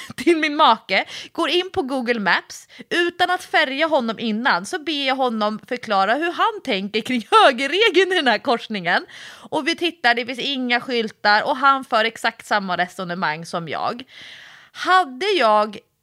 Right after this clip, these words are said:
velat så hade jag ju kunnat köra ikapp den här taxichauffören, blockerat honom, tutat på honom och säga och fostra upp honom. "Hörru du,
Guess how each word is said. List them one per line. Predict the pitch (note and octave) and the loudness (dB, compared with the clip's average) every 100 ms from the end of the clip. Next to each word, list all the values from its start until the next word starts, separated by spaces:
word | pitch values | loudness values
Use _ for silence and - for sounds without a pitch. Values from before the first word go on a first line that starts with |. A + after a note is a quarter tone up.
| - | -12
velat | G#3+ C4 F#3 G3 B3+ D4 - | -6 0 0 2 2 0 -4
så | E4+ | -4
hade | F#4+ F4 C#4 | -2 -2 -2
jag | C4+ A3 | 0 2
ju | G#3+ G#3 | 0 -4
kunnat | C4 A3 A3+ | -4 -4 -2
köra | - B3+ | 0 0
ikapp | D4 F4+ G#4+ - | 0 -4 -4 -6
den | F#4+ | -2
här | C4 | 0
taxichauffören, | A#3+ A3 - G#3+ F#3+ F#3 E3+ F3+ | 0 -2 -6 -6 -2 0 0 0
blockerat | G#3+ B3+ - F4+ F4+ F4+ | -4 -6 -4 0 0 0
honom, | F#3+ F3 | -4 -4
tutat | G3+ E4 D4 D#4 | -4 -6 -2 -4
på | - | 0
honom | G#3 G3 | 0 0
och | G#3 | -4
säga | G#3 G3+ F#3 | 0 0 2
och | F#3+ | -2
fostra | G3+ E4 - - F4 | -2 -6 -4 -2 0
upp | G#4+ - | 0 0
honom. | G3+ F#3 G3+ | 2 2 0
"Hörru | C4 G4 F4+ | 4 4 4
du, | G#3 G3+ | 2 0